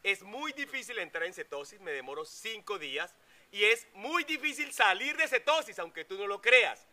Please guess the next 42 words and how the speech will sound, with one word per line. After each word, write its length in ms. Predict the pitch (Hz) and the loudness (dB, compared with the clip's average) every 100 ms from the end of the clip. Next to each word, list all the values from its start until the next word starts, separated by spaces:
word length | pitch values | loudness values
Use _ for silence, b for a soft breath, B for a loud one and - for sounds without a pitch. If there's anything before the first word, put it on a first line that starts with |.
| b b b | b b b
¿Por 220 | 226 208 | -2 0
qué? 300 | 320 285 - _ _ _ _ _ _ _ _ _ _ | 4 4 4 _ _ _ _ _ _ _ _ _ _
Porque 240 | - - 160 | -12 -8 -8
tú 160 | 214 | -10
produces 380 | 233 226 233 262 | -4 -2 -2 -6
un 100 | 269 | -4
montonón 400 | 269 277 240 220 | -2 0 0 0
de 80 | 226 | -2
cuerpos 300 | 233 220 208 | -2 -4 -6
cetónicos, 480 | 202 170 160 156 151 _ b b b | -4 -4 -4 -6 -10 _ b b b
pero 180 | 190 196 | -2 -2
como 220 | 190 185 | -4 -8
tu 100 | 190 | -4
cuerpo 300 | 226 262 269 | -2 0 0
no 80 | 269 | 0
los 200 | 269 - | 0 -2
usa, 340 | - 247 220 - B - | -2 0 0 -2 B 4
quedan 280 | 226 247 254 | 6 8 6
ese 200 | 240 247 | 2 2
remanente 720 | 233 202 180 196 233 233 240 | 2 2 0 2 0 2 2
de 140 | 214 | 2
cuerpos 340 | 196 202 226 196 | 0 -4 -4 -8
cetónicos 580 | 180 196 214 214 214 - | -6 -6 -6 -6 -8 -6
por 160 | 165 | -4
ahí 120 | 160 | -4
por 180 | - 202 | -4 -6
la 120 | 190 | -4
sangre. 400 | 180 247 220 127 - b b b | 6 6 6 -4 -14 b b b
Entonces, 560 | 180 202 208 214 240 - | -6 -2 0 2 0 0
tú 140 | 233 - | -12 0
puedes 280 | 254 262 | 4 4
darte 260 | 254 254 262 | 6 2 2
unos 160 | 254 247 | -2 0
pecaditos, 720 | 226 180 185 254 247 240 - B B | -2 0 -2 -2 0 -2 -2 B B
seguir 340 | - 190 214 226 | 0 0 0 -2
cetogénico, 680 | - 214 180 240 247 240 214 | -2 0 0 -2 -2 -4 -2
tomarte 360 | 190 202 - | 0 0 -2
un 120 | 240 | -8
vino, 320 | 220 262 247 240 | -6 -2 0 0
tomarte 320 | 196 196 233 | -2 -4 -4
un 100 | 226 | -2
postre 500 | 247 247 240 233 | 2 2 4 2